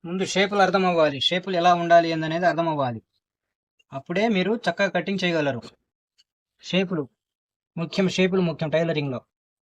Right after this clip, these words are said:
ఇది ఫ్రంట్ మార్కింగ్,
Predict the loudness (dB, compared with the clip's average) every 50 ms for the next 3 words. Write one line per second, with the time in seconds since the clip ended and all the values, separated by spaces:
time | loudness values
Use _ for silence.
0 | _ _ _ _ _ _ _ _ _ _ _ _ _ _ _ _ _ _ _ _
1 | _ _ -20 -20 _ _ _ _ _ _ _ _ _ _ _ _ _ _ _ _
2 | _ _ _ _ _ _ _ _ _ _ _ _ _ _ _ _ _ _ _ _
3 | _ _ _ _ _ _ _ _ _ _ _ _ _ _ _ _ _ _ _ -14
4 | -12 -12 -10 -6 -4 -4 -4 -2 -2 0 0 0 0 -2 -4 -6 -4 -2